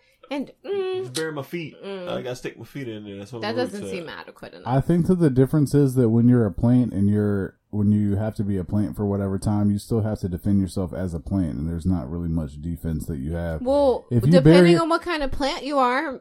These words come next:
Speaker 1: you know, you'll have the
Speaker 3: I mean, come
Speaker 1: defenses
Speaker 3: on,
Speaker 1: you
Speaker 3: though.
Speaker 1: need.
Speaker 3: Okay, what plant are you gonna,
Speaker 1: <laughs>
Speaker 3: what plant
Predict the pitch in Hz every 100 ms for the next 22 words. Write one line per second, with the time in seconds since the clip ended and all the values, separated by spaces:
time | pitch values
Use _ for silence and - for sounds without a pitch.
0 | _ - 220 277 247 262 277 247 269 262
1 | 262 269 254 220 262 196 - 117 127 127
2 | 113 156 165 160 127 98 95 392 440 175
3 | 160 139 131 107 104 143 - 165 156 131
4 | 123 123 127 117 117 - 160 - - 453
5 | - 339 - - 269 139 170 - 175 185
6 | 170